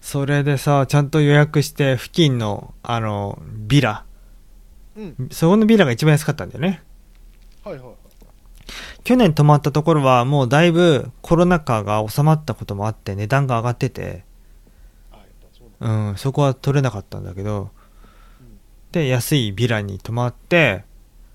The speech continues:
Speaker 2: うん。
Speaker 1: で、それ、まあ、ペンションみたいなとこだよね。だから、お-、おっさんが一人で経営してるとこで。
Speaker 2: うん。
Speaker 1: で、そこに泊まり、その山焼きに備えたわけだよ。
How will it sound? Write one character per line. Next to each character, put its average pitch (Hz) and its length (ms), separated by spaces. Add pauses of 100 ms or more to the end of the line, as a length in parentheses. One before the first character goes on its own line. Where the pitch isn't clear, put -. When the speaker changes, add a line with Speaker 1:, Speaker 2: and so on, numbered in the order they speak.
(180)
Speaker 2:
う 160 40
ん。 131 140
Speaker 1:
で、 139 140
そ 135 100
れ、 127 40
ま 123 120
あ、 - 20
ペ 208 160
ン 196 40
シ - 80
ョ - 40
ン - 20
み 110 80
た 104 80
い - 20
な 98 60
と 104 140
こ 107 80
だ 101 80
よ 107 80
ね。 160 120
だ 151 100
か 117 80
ら、 104 80
お-、 - 300
お - 40
っ - 20
さ - 160
ん 156 80
が 143 220
一 - 200
人 127 100
で - 180 (180)
経 107 260
営 104 40
し - 80
て 110 80
る 98 80
と 98 100
こ 101 120
で。 - 160 (840)
Speaker 2:
う 185 40
ん。 139 140 (640)
Speaker 1:
で、 156 120
そ 151 160
こ 143 100
に 135 140
泊 135 120
ま 127 200
り、 135 340 (1800)
そ 120 120
の 110 40
山 113 240
焼 123 120
き - 60
に 117 80
備 131 260
え 123 40
た 110 100
わ 110 80
け 107 80
だ 95 100
よ。 - 120